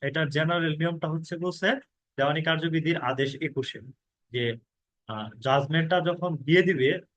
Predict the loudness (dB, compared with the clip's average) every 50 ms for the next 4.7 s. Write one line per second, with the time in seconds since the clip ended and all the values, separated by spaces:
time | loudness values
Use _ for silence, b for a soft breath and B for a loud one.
0 | _ _ _ -10 -4 -2 0 0 0 -2 -2 -4 -4 -2 -6 -4 -2 -2 0 4
1 | 4 6 6 4 6 6 4 6 6 4 4 4 2 2 0 -4 -6 -6 -8 -6
2 | -2 0 0 2 4 4 2 2 2 -2 -4 -4 -4 -4 -2 -2 -2 -2 -2 -6
3 | -4 -2 -2 -2 -2 -4 -6 -8 -4 -4 -4 -2 -2 -2 0 2 0 0 -2 _
4 | _ _ _ _ _ _ -10 -8 -6 -6 -4 -4 -4